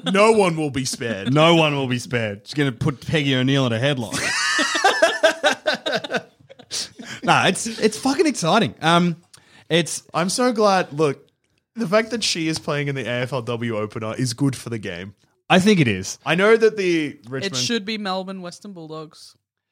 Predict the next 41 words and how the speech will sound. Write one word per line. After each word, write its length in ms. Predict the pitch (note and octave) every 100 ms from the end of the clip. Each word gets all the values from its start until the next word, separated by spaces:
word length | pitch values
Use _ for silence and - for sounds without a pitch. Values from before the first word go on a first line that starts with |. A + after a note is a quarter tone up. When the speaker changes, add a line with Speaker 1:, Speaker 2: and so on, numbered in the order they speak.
| _ _ _ _ _
Speaker 2:
But 220 | E3+ E3+ D#3+
if 160 | G3
it's 140 | G3 F#3+
not 240 | G3 E3+
gonna 180 | D3+ C3+
be, 120 | A#2+
Speaker 3:
It 100 | G#2+
Speaker 2:
would 140 | B2+ C3
you 60 |
Speaker 3:
should 60 | B3+
Speaker 2:
rather 240 | D#3+ D#3+
Speaker 3:
be 40 | A3+
Melbourne 400 | G3+ G3+ G#3 G3+
Western 360 | G3 - A3
Bulldogs. 280 | G3 F3 F3
Speaker 2:
But 120 | F3
if 120 | F#3+ F#3
it's 160 | D#3
not 320 | F#3 F#3 E3+
going 300 | E3 D3 C#3
to 160 | C3+ B2+
be, 480 | G#2 D#2 D2 B2 D3+
Speaker 1:
<laughs> 40 |
Okay, 140 | F3+ D3
Speaker 2:
like, 200 | C3 D3+
Speaker 1:
look. 260 | F#3+ C#3+ -
Speaker 2:
it, 160 | D3+
it's 100 | D#3
'cause 140 | B2+ D#3
it's 160 | C#3+
not. 340 | C3+ F#2 A#2 -
Speaker 1:
Gemma, 220 | D#3+ D3+
I'm 60 | D#3+
gonna 100 | F3+
picture 220 | G3 G3
a 40 |
situation. 680 | - E3 C#3 A#2 A2 G2 - _ _ _ _ _ _ -
Let's 220 | D3+ E3+
just 140 | G#3+ G#3+
say 220 | G3 F3+
in 340 | C#3+ C#3+ A#2+